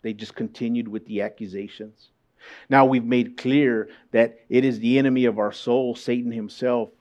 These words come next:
who accuses the brethren. And you can note here that dead religion is never willing to reason, but instead it's always ready to commit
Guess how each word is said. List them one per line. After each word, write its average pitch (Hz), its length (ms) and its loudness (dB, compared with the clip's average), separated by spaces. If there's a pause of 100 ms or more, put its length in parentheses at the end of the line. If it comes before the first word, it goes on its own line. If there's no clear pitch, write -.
(120)
who 120 220 -4
accuses 110 540 -10
the - 100 -16
brethren. 107 500 -6 (3750)
And 123 100 -10
you 131 80 0
can 139 260 0
note 185 300 8
here 98 460 -10 (1000)
that 110 300 0
dead 202 280 10
religion 185 760 8
is 117 160 -2
never 202 380 8
willing 208 460 10
to 180 120 0
reason, 160 720 -2 (1700)
but 135 120 -2
instead 147 440 4
it's 143 160 -2
always 143 320 4
ready 131 260 2
to - 160 -10
commit 123 520 -2